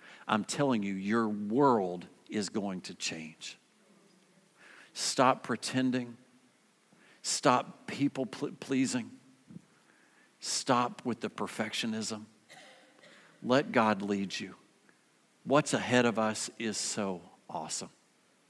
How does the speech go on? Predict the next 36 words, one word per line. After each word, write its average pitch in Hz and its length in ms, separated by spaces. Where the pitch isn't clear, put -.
What's 120 220
ahead 139 360
of 135 120
us 131 240
is 110 80
so 117 300
awesome. 101 340
I'm 120 120
just 131 140
gonna 143 120
pray 127 300
for 139 280
you, 139 200
but 131 80
I 120 60
want 139 240
you 196 80
to 170 60
remember 147 360
to 127 60
be 127 100
praying 143 400
this 135 200
week 139 180
for 120 160
our 113 140
new 107 160
deacons, 113 640
for 143 160
our 113 140
church, 143 680
for - 260
us 147 240
to 151 80
become 127 640
disciple-making 110 1400